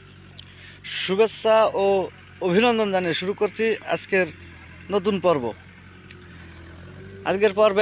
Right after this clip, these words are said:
আপনাদেরকে নিয়ে এসেছি বেগুন খেতে।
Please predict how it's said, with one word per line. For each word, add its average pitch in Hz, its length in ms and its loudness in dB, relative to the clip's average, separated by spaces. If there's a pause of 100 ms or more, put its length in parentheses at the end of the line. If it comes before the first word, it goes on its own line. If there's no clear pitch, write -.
আপনাদেরকে 214 500 0
নিয়ে 208 180 2
এসেছি 208 300 0 (1300)
বেগুন 202 300 2 (100)
খেতে। 202 280 2